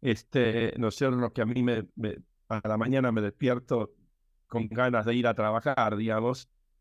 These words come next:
Este, <clears throat> así que te diría que esa era mi respuesta. La otra me parece interesantísimo, ¿no es cierto? Y me voy a alegrar mucho, ¿no es cierto?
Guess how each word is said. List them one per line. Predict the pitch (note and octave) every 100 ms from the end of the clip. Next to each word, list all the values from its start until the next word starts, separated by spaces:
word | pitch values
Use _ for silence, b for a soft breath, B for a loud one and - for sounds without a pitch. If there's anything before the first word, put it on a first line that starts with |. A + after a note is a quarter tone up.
| _ _ _ -
Este, | C3 - - C3+ A#2+ A2+ A2 - - _
<clears throat> | - F#3+ D3+ -
así | C3 D#3
que | D3+
te | D3
diría | C#3 D3+ C#3
que | C3
esa | A#2+
era | G2+ G#2
mi | G#2+
respuesta. | G#2 A2 - A#2 - A2+
La | C3
otra | G#3+ G#3+ D#3
me | C3
parece | C3 C#3 C3+ A#2 - _ _ _ _ -
interesantísimo, | C3+ - B2 A#2 B2+ B2+ F#3+ - B2 A#2
¿no | A2
es |
cierto? | - B2 B2+ C#3 C3+ - _ _ _ _ _ _ _ _ _ _ _ _ -
Y |
me | A#2
voy | D3
a | D3+
alegrar | C#3+ C#3 C#3+ C3
mucho, | D3+ B2+ B2 B2
¿no | G#2+
es | -
cierto? | B2 B2+ D3 B2 G#2